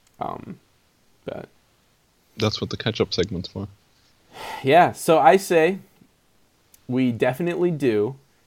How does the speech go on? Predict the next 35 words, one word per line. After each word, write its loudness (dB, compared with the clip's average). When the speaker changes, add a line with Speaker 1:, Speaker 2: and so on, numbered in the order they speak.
Speaker 1:
the -4
David -2
<laughs> -
catch-up -4
segment. -8
<laughs> -2
And 4
we'll 4
also 6
include 4
the 4
other 4
three -2
in -4
there, -6
too. -4
I'll 0
be 0
like, 0
"David, 4
you'll -2
never 0
guess 0
what -2
happened 0
on -2
the -4
podcast. 0
Aaron 4
broke 4
out 6
into 0
a 2
full 2
rendition -2